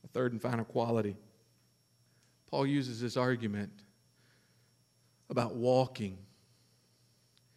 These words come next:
and he closes out with an illustration. And he com-, he compares and he contrasts two items,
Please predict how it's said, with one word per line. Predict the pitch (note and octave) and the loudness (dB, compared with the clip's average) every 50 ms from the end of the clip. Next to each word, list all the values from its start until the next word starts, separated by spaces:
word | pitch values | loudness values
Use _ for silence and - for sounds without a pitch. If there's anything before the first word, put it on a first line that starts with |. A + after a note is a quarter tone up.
| _ _ _ _ _ _ - | _ _ _ _ _ _ -12
and | B2 | -10
he | A2+ | -10
closes | - - - D3+ C#3+ C#3+ B2+ B2+ A#2 G#2+ A#2+ | -10 -4 0 2 4 4 4 2 0 0 0
out | A2+ A#2 B2 A#2+ B2 A#2 - - - - - _ _ _ _ _ _ _ _ _ _ - | 2 2 4 4 2 2 0 -4 -8 -20 -20 _ _ _ _ _ _ _ _ _ _ -6
with | C3 A#2 B2 | -4 -2 0
an | A#2+ A#2+ | 0 2
illustration. | A#2 G#2+ G#2 - - - C3+ A#2 A2 - - - A2 G2+ F#2+ F#2+ - - _ _ _ _ _ _ _ _ _ _ _ _ _ _ _ _ _ _ _ - - - - _ _ _ _ _ _ _ _ _ _ _ _ _ _ _ _ _ _ _ _ _ _ - - - _ _ _ _ _ _ _ _ _ _ - | 2 2 0 -2 -4 0 2 2 2 0 -2 -8 -8 -10 -12 -14 -18 -20 _ _ _ _ _ _ _ _ _ _ _ _ _ _ _ _ _ _ _ -20 -20 -20 -20 _ _ _ _ _ _ _ _ _ _ _ _ _ _ _ _ _ _ _ _ _ _ -18 -18 -18 _ _ _ _ _ _ _ _ _ _ -6
And | B2 A#2 | -6 -6
he | |
com-, | - - C3 D#3+ F3 F3 E3+ - - - - | -6 -4 -4 -2 -2 -2 -2 -2 -6 -12 -8
he | C#3 D3 | -8 -6
compares | - D3 B2 - - F3+ F3+ F3+ F3+ E3+ F3+ | -2 -2 -4 -2 0 2 2 4 4 2 2
and | D#3+ C#3 | 0 -2
he | C3 | -2
contrasts | - - B2+ A2+ - - C#3+ C3+ C3+ C3 A#2+ - - - - _ _ _ _ _ _ _ _ _ _ _ _ _ _ _ _ _ _ | 0 -2 -2 -2 0 2 4 4 4 4 2 0 -6 -10 -12 _ _ _ _ _ _ _ _ _ _ _ _ _ _ _ _ _ _
two | - - E3+ C#3+ B2+ | -8 -4 -2 0 0
items, | A2+ G2+ F#2 F#2+ G2 F#2+ - - - - - | 0 0 -2 -6 -12 -16 -16 -14 -14 -14 -14